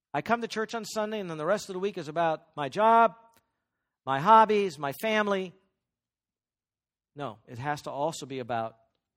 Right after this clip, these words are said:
your family of families, the church. You have to work at it. You have to work at developing your relationships with other people. Now, Jerusalem was a large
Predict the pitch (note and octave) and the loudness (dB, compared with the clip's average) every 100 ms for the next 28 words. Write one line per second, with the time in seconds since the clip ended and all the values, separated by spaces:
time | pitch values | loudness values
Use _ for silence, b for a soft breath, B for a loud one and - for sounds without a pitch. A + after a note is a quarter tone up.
0 | - B2 C3+ _ - D3+ D3 A#2 - G#2+ | -12 -12 -12 _ -6 -4 -4 -6 -10 -16
1 | F#2 _ _ A2+ - A2 - - _ _ | -16 _ _ -20 -14 -14 -16 -20 _ _
2 | _ _ _ - A3+ B3+ A3 E3 F#3+ G3+ | _ _ _ -14 -8 -6 -6 -2 -2 -2
3 | A#2 G2 _ _ _ _ _ _ A3+ A#3+ | -6 -8 _ _ _ _ _ _ -8 -4
4 | A3 E3+ F#3+ G#3+ G#3 - C#3+ C#3+ - b | -4 0 2 2 0 0 2 2 -2 b
5 | b - C3 F3+ F3 D#3+ C#3+ A#2+ C3 C#3+ | b -12 0 4 4 2 -4 -10 -14 -8
6 | C#3 C3 C#3+ C#3 B2 G#2+ A#2+ G2+ - - | -4 0 -2 -4 -12 -14 -14 -16 -18 -18
7 | C3+ C3 A#2 - _ _ _ - C#3+ C3 | -10 -10 -10 -18 _ _ _ -10 -8 -8
8 | - C#3+ - C#3 D3 A#3 D4+ - G#3 F3+ | -10 -12 -10 -10 -8 -8 -8 -8 -6 -6
9 | D3 - b b b b D#3 F#3+ B3 G#3+ | -6 -12 b b b b 2 6 6 4
10 | D#3+ | -4